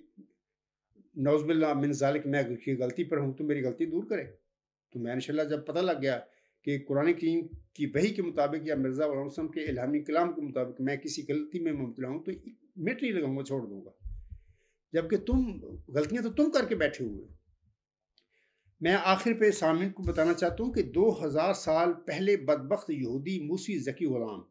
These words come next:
यानी हज़रत मसीह ईसा इब्न मरियम अलैहिस्सलाम को नऊज़ुबिल्लाह लानती साबित करने के लिए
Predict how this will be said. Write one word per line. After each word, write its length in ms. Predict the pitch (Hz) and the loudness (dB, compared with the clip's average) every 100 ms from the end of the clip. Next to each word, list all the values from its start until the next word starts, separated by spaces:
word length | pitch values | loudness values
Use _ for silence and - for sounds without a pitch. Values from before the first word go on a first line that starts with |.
| _ _ _ _ | _ _ _ _
यानी 180 | 139 151 | 0 2
हज़रत 160 | 131 135 139 | 2 0 -2
मसीह 340 | 135 180 190 | -2 -4 -4
ईसा 180 | 190 202 | 0 0
इब्न 240 | 165 147 | 0 0
मरियम 320 | 135 156 175 165 | 0 2 2 0
अलैहिस्सलाम 320 | 135 - 160 | -2 -4 -4
को 120 | 165 | -2
नऊज़ुबिल्लाह 560 | 139 131 147 151 165 180 | -2 -2 -4 -4 -2 0
लानती 520 | 131 127 208 262 247 | 0 2 4 4 2
साबित 300 | - 156 143 | 2 0 -2
करने 220 | 143 127 123 | -2 -2 -4
के 140 | 123 | -6
लिए 260 | 107 101 | -10 -12